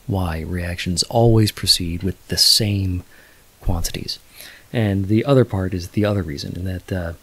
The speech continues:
atoms can combine in different ratios to form different compounds with different properties.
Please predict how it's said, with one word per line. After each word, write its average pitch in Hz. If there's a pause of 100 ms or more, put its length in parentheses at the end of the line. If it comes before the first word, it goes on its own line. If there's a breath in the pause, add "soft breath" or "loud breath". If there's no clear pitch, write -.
(140)
atoms 117
can 104
combine 90
in 85 (160)
different 147
ratios 92
to -
form 87 (200)
different 117
compounds 85
with -
different -
properties. -